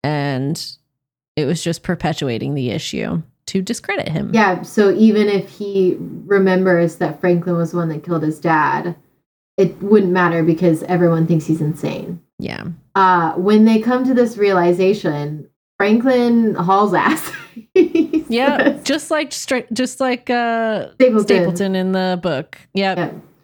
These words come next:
Speaker 2: And
Speaker 1: Takes off.
Speaker 2: just like Stapleton in the book, he meets his maker in the mire.
Speaker 1: Mm-hmm. Steps himself on a little landmine.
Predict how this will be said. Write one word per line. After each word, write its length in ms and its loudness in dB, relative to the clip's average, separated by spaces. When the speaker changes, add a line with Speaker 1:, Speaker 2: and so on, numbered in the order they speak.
Speaker 2:
And 200 4
Speaker 1:
Takes 280 0
off. 540 -2
Speaker 2:
just 240 2
like 180 2
Stapleton 480 0
in 80 0
the 80 -2
book, 360 0
he 500 -2
meets 400 -2
his 420 -6
maker 680 0
in 320 0
the 80 -2
mire. 680 -2
Speaker 1:
Mm-hmm. 720 -6
Steps 500 -8
himself 600 -8
on 140 -6
a 80 -4
little 280 -4
landmine. 800 -2